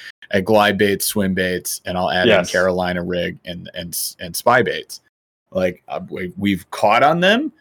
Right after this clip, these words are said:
Speaker 1: We've learned lots of things about them. I wanna go out with the purpose and intent to catch more fish on them and get better
Speaker 2: It's
Speaker 1: at it.
Speaker 2: really,
Speaker 1: So,
Speaker 2: it's just so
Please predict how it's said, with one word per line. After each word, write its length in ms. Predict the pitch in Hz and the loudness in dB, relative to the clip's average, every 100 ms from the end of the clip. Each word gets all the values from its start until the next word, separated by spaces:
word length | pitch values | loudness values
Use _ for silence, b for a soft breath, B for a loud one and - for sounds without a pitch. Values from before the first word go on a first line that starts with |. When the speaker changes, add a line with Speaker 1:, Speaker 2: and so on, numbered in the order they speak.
| b _ | b _
Speaker 1:
We've 160 | 104 95 | -6 -2
learned 320 | 98 117 123 | 2 2 4
lots 240 | 123 117 | 4 2
of 100 | 104 | -2
things 260 | - 131 135 | -2 -2 0
about 260 | 143 139 139 | 0 0 2
them. 260 | 143 139 - | 0 0 -2
I 120 | 117 | 0
wanna 220 | 135 131 | 2 2
go 240 | 117 110 107 | 4 4 6
out 440 | 98 98 95 - _ _ _ _ _ | 4 0 -2 -6 _ _ _ _ _
with 340 | 104 101 107 104 | -4 2 4 2
the 80 | |
purpose 380 | 104 107 104 95 | 0 2 2 0
and 100 | 92 | 0
intent 460 | 87 87 87 87 - | -2 0 0 -2 -4
to 480 | - 82 78 73 95 _ - | -6 -4 -4 -8 -12 _ -6
catch 200 | - - | -6 -6
more 120 | 67 | -10
fish 200 | - - | -10 -10
on 140 | 60 | -10
them 120 | 64 _ _ - | -14 _ _ -14
and 100 | 85 | -12
get 120 | - | -6
better 140 | - | -2
Speaker 2:
It's 80 | 131 | 0
Speaker 1:
at 20 | |
it. 40 | 143 | 6
Speaker 2:
really, 280 | 214 262 - | 6 6 2
Speaker 1:
So, 140 | 190 | -2
Speaker 2:
it's 120 | - | -2
just 280 | 160 - - | -6 -6 -8
so 320 | - 147 160 | -2 0 -2